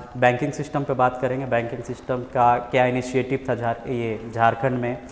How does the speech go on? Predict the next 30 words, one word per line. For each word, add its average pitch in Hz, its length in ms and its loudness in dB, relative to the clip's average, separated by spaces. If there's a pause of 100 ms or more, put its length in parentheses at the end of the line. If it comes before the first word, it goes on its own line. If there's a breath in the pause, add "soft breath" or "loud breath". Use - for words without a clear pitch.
(240 loud breath)
India 143 360 6
में। 127 220 -2 (260 loud breath)
झारखंड 147 460 4
के 180 80 4
context 165 520 2
में 165 120 4
हम 165 260 2
आज 143 420 2
थोड़ा 151 160 6
सा 151 240 4
है, 175 140 0
minor 123 320 2
है, 147 240 0
ये 143 120 4
बहुत 143 260 4
बड़ा 143 180 8
wider 135 280 4
concept 139 420 -2
है, 139 60 0
तो 139 100 -2
हम 131 140 -4
लोग 139 380 -6
छोटी 160 240 4
चीज़ों 135 280 -4
के 131 60 -2
बारे 120 200 2
में 120 100 -2
बात 117 200 0
करेंगे। 123 200 -4
आज 131 140 -2